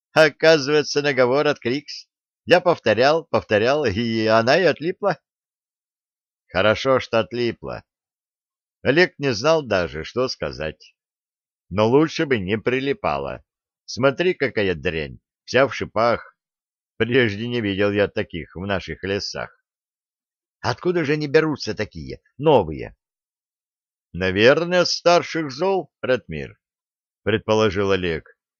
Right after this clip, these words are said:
Они их пестуют, новых слуг себе с помощью чар заводят. Вот если бы наш Умрун захотел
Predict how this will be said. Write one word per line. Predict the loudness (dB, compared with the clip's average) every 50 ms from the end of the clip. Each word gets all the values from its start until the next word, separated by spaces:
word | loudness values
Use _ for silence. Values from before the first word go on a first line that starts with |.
| _ _ _ _ _ _ _ _ _ -4
Они | -2 0 0 2 0
их | 0 0 -4 _
пестуют, | -2 2 4 4 2 2 -2 -6 -6 -6 -6 -6 -10 _ _ _ _ _ _ _ _ _ _ _ _ -4
новых | 0 2 2 2 2 0 -2
слуг | -2 -4 -2 -2 -2 -4
себе | -4 -4 -2 -2 -2
с | -2
помощью | -2 -2 -2 -2 -2 -2 -4 -4 -6 -8 -8
чар | -6 -2 0 2 2 2 2 0
заводят. | -4 -4 -2 -2 -2 -2 -2 -4 -2 -2 -4 -6 -6 _ -18 _ _ _ _ _ _ _ _ _ _ _ _ _ 0 2
Вот | 2 2 0 -4 -14 -10
если | -6 -2 0 0 0 -2 -4 -4
бы | -2 -2 -2
наш | 0 0 -2 -2 -2 -4
Умрун | -6 -4 -2 -2 -2 -2 -4 -6 -8
захотел | -8 -6 -4 -4 -2 -2 -2 -4 -2 0 2 2 2 0 -2